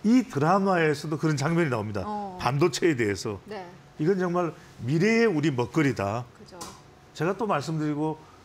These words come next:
Speaker 1: 강조하는 건 뭐냐면 여전히 반도체는 그런 위상이 있어요.
Speaker 2: 음.
Speaker 1: 삼성전자의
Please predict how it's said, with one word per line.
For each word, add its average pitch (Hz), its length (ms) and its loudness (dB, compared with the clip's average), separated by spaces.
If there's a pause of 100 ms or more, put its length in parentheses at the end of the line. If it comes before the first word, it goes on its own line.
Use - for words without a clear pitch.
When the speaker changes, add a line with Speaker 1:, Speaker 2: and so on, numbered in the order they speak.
Speaker 1:
강조하는 147 480 -2
건 190 160 -2
뭐냐면 110 420 -6 (380)
여전히 160 340 0
반도체는 151 680 -4 (340)
그런 160 240 0
위상이 180 340 -2
있어요. 127 460 -4 (220)
Speaker 2:
음. - 100 -20 (120)
Speaker 1:
삼성전자의 143 840 -2